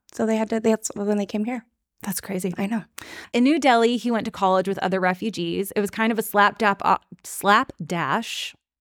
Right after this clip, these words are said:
Speaker 2: operation, but he became an active member of the Sikh Students Federation and later graduated with a master's in economics.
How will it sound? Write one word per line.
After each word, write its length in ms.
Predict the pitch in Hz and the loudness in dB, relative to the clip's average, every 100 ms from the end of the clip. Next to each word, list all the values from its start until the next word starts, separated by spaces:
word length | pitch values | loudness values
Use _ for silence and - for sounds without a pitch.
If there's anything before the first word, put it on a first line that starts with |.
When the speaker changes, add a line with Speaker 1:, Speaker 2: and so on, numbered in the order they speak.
| _ | _
Speaker 2:
operation, 680 | 175 170 185 147 - 139 214 220 - - - | -4 -2 -2 -4 -4 -2 -2 -2 -8 -18 2
but 140 | 214 | 2
he 140 | 185 240 | 4 0
became 320 | 226 254 254 | 0 2 4
an 80 | 254 | 4
active 360 | 190 190 214 185 | 2 0 0 0
member 360 | 185 185 180 | 0 4 4
of 200 | 175 175 | 4 0
the 80 | 175 | -2
Sikh 300 | 175 - 180 | -4 -2 -2
Students 380 | - 180 185 180 | -2 -2 0 0
Federation 600 | 190 185 175 180 185 175 | 2 2 2 0 0 -2
and 200 | - 185 | 0 2
later 240 | 180 185 185 | 4 4 2
graduated 640 | 185 175 190 185 190 190 | 2 2 2 2 4 2
with 140 | 190 | 0
a 60 | - | -2
master's 500 | 180 156 - 185 180 | 0 0 -2 -4 -4
in 100 | 170 | -2
economics. 760 | 165 160 151 - - _ - | -4 -4 -4 -4 -6 _ -16